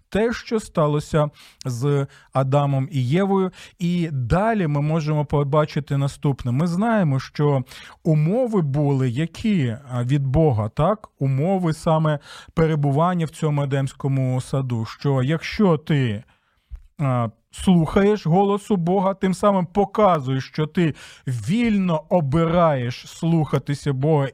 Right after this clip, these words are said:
і мати вільні стосунки з ним, ти маєш що? Ти маєш благословення. Що таке в Біблії слово благословення? Е, можна його перекласти іншим словом, це життя.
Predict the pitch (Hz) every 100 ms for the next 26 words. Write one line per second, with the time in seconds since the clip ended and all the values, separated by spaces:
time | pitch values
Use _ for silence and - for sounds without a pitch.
0 | - 170 160 - - 160 180 175 175 165
1 | 151 202 165 135 135 - 151 - 165 160
2 | 196 185 262 285 - - - 220 214 214
3 | 170 139 - - 262 277 160 143 202 202
4 | 139 131 165 156 185 170 143 107 107 254
5 | 285 202 190 151 117 196 185 175 156 -
6 | - - 175 190 175 117 92 127 185 160
7 | 170 - 165 170 165 135 113 104 - -
8 | _ 131 107 123 233 262 240 233 214 208
9 | - 147 135 160 156 - 143 175 196 -
10 | 196 - 170 151 - 160 143 113 110 139
11 | - - 139 107